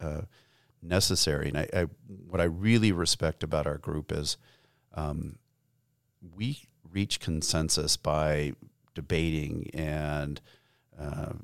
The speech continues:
discussion and, and working through that. And each one of these crises, sometimes we had to make decisions instantly.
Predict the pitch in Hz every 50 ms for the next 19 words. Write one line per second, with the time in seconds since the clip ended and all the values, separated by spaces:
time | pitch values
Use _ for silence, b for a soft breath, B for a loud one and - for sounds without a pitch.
0 | - _ _ _ _ - - - - - - 87 85 - - - 82 76 76 73
1 | 73 73 71 71 71 - - - 80 78 78 80 76 - - 76 - - 80 78
2 | 78 78 73 76 - - - 78 76 - - - 104 107 113 - - - 95 87
3 | 90 90 87 80 - 170 165 - - - - - - - - 85 82 85 82 -
4 | - 78 76 - - 76 - - - B B B B B B B B B B -
5 | - 101 98 98 104 95 92 85 90 90 90 90 - 82 87 87 - - - -
6 | - - - - - 92 85 - 95 85 73 82 76 73 73 80 82 - - -
7 | - - 80 80